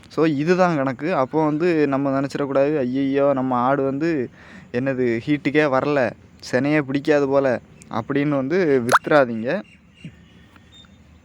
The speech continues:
So, இதுதான் வந்து அதுல இருக்கக்கூடியது. அதனால ஒரு சில்லுன்னு ஆகக்கூடிய ஒரு கிளைமேட்டிக் வெதர் வந்து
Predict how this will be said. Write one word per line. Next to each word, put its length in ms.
So, 380
இதுதான் 460
வந்து 520
அதுல 320
இருக்கக்கூடியது. 640
அதனால 380
ஒரு 280
சில்லுன்னு 500
ஆகக்கூடிய 640
ஒரு 260
கிளைமேட்டிக் 580
வெதர் 300
வந்து 420